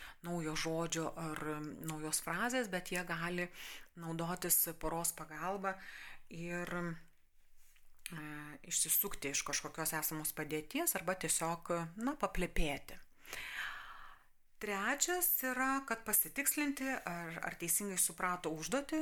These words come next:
tai labai panaši į antrą. A, tai čia siūlyčiau, a, pas-, paski-,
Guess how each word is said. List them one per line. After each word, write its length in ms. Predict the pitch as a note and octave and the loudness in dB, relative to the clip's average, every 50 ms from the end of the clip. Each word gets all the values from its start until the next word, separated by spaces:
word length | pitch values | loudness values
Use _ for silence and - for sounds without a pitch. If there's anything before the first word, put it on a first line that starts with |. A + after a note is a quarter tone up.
| D#4 D4+ | 0 -2
tai 160 | - - G#3 | -2 -2 0
labai 240 | G#3 G#3 F#3+ F#3 G3+ | 2 2 2 2 0
panaši 480 | G3+ - F#3 E3+ E3 E3 - - - E3 | 0 0 0 2 2 2 2 2 2 0
į 140 | - E3 - - | -4 -6 -8 -2
antrą. 400 | - G#3 B3+ D4+ D#4 - - D4+ D4+ D4+ - - - - - - - - - | 0 2 2 2 4 6 4 4 4 2 -4 -8 -6 -4 -4 -4 -6 -8 -8
A, 320 | - - F#3+ F3 F3 E3+ E3 | -4 -2 0 2 2 0 -2
tai 160 | - - E3 | -2 -6 -6
čia 220 | D#3+ - - C#4 C#4 | -2 2 2 4 6
siūlyčiau, 540 | - - B3+ A#3+ A#3+ A#3 - - A#3+ A3+ A3 A3 | 6 4 4 2 2 4 4 4 4 4 4 2
a, 320 | G#3+ G#3 - - - E3+ F3 F#3 F#3+ F#3+ F#3+ F#3 F#3 F3+ F3+ - | 2 0 -2 -2 -2 0 0 0 0 0 0 0 -2 -2 -4 -6
pas-, 340 | - C4 E3+ - - - - - | -6 0 2 4 4 4 2 -4
paski-, 480 | - - E3+ E3 - - - - G3+ F#3+ | -8 -6 0 2 2 2 2 2 2 2